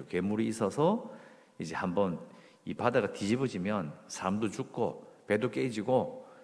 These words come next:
난리가 나는 거죠. 요즘 같으면 뭐 이렇게, 어, 태풍이나 뭐 이런 것도 있을 수 있습니다. 지중해 쪽에도 태풍 비슷한 게 있으니까요.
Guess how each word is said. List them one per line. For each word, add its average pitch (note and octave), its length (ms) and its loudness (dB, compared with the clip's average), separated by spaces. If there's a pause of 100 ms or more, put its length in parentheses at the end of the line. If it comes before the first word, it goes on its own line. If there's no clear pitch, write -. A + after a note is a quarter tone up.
(120)
난리가 A2 500 4
나는 E2 180 -2
거죠. - 180 -12 (580)
요즘 A#2 160 4
같으면 D3 340 4
뭐 E2+ 280 2
이렇게, D2+ 460 -6 (420)
어, C2 80 -12 (220)
태풍이나 D3 520 0
뭐 D2 180 -6
이런 F2+ 140 -4
것도 F#2+ 160 -8
있을 F2+ 200 -8
수 - 120 -10
있습니다. D2 560 -10
지중해 G#2 380 -2
쪽에도 D#2 420 -6
태풍 - 240 -12
비슷한 E2 320 -8
게 E2+ 80 -8
있으니까요. - 640 -8